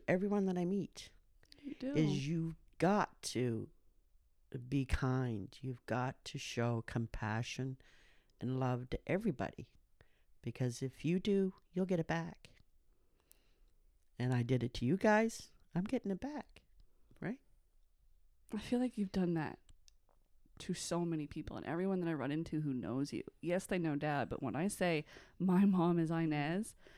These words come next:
Speaker 2: they're like, "Oh, she is the most amazing woman."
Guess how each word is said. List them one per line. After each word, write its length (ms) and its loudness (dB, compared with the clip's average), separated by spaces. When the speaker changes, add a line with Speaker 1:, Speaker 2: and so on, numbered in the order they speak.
Speaker 2:
they're 140 8
like, 160 6
"Oh, 640 12
she 480 12
is 180 12
the 120 12
most 300 10
amazing 1000 12
woman." 420 12